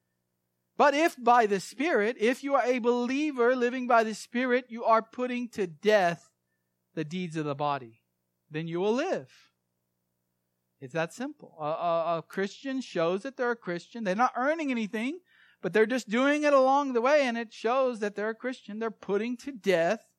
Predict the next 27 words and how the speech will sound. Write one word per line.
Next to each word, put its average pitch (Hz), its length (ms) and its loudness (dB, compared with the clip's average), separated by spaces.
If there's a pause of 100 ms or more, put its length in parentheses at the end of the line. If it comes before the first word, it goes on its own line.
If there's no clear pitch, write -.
(400)
they're 214 140 2
mortifying 196 1300 2 (100)
sin. 185 720 -10 (1300)
They're 151 100 -12
killing 208 500 -8
it. - 440 -20 (720)
Later 196 280 2
in 185 80 -6
Romans 180 340 -4
thirteen, 180 720 -10
verse 156 240 -6
fourteen, 220 400 -2
he 175 80 -8
says, 160 380 -4 (260)
"Put 190 140 -4
on 196 100 0
the 190 80 -6
Lord 185 220 -2
Jesus 170 280 -10
Christ 196 400 2
and 170 140 -8
make 214 220 -2
no 214 180 2
provision 214 640 -2
for 190 120 -2
the 175 140 -4
flesh 196 560 0